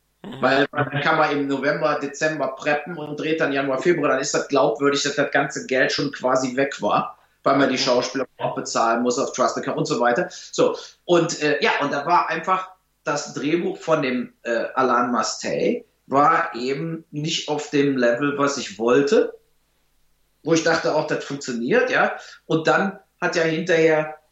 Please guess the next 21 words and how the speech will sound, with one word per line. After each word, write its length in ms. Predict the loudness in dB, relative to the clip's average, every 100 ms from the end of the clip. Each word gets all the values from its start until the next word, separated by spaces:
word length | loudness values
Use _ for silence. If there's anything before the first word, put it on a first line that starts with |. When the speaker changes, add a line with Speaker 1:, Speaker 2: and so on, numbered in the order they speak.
| _
Speaker 2:
äh, 420 | -4 -2 0 0 0
Rösch, 360 | 2 4 4
Peter, 460 | 0 -4 0 -2 -2
der 460 | 0 2 4 2 -2
Michael 340 | -4 0 0
Rösch 260 | 2 0 -2
und 100 | -4
Peter 240 | -2 -2
Scherer 400 | 0 2 4 4
haben 140 | 4 4
darüber 320 | 2 4 2
gearbeitet 460 | 2 2 2 2
und 60 | 2
dann 80 | 0
haben 100 | 0
wir 80 | -2
das 80 |
versucht 260 | -4 -4 -6
zusammen 440 | -8 -2 2 2
zu 180 | 2 0
morphen. 640 | 2 4 4 2 0 -6